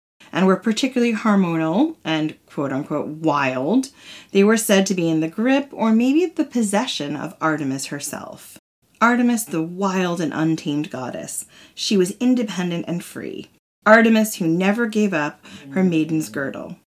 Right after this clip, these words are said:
who never transitioned from being a girl who was free and able to run amongst the woods and the mountains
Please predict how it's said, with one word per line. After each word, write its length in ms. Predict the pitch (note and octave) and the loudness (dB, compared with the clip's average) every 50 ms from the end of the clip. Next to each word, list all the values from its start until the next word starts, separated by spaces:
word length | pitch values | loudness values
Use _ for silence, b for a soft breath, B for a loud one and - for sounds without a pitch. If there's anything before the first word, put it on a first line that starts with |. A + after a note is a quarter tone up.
| _ _ _ | _ _ _
who 100 | B3 A#3+ | 8 10
never 280 | A#3+ A#3 A#3+ A#3+ E4+ E4 | 10 10 10 8 6 6
transitioned 560 | - D#4 C#4 B3 G3+ F#3 E3 - F3 E3 D#3+ | 6 6 6 6 4 2 -2 -2 -2 -2 -2
from 140 | F3+ E3+ E3 | -2 -2 0
being 160 | D#3+ D#3+ D#3+ | 0 0 0
a 60 | D#3+ | 0
girl 380 | D#3+ G#3+ A3 A3 A3 G#3+ G#3+ G#3 | 0 0 2 4 6 4 4 2
who 180 | G3+ - - | -2 -4 -2
was 160 | G3+ G#3+ - | -2 -2 -2
free 480 | - - - G3+ F#3 F3+ F#3 F#3+ F#3 - | -4 -6 -4 0 2 2 4 2 2 0
and 160 | - F#3 F#3+ - | 0 -2 -2 -2
able 320 | E3+ F3 E3+ E3 D3+ D#3+ | -2 -2 -2 0 0 -2
to 160 | D#3+ - G3 | -2 -4 -6
run 240 | E3+ E3+ E3 E3 F3+ | -4 -2 -2 -2 0
amongst 400 | F3 E3+ E3 E3+ E3+ D#3+ - - | -2 -2 -2 -2 -4 -6 -6 -6
the 80 | F3+ E3+ | -4 -4
woods 460 | E3 D#3 D#3+ D#3+ D#3 D3+ D#3 D#3 - | -2 0 0 0 0 0 -2 -6 -8
and 180 | - - E3 | -4 -4 -2
the 60 | E3 D#3+ | -2 0
mountains 640 | D#3+ D#3 D3 D3 D3+ D3+ - C#3 C#3+ D3 D3 - | -2 -2 -2 -4 -4 -4 -4 -4 -4 -4 -4 -6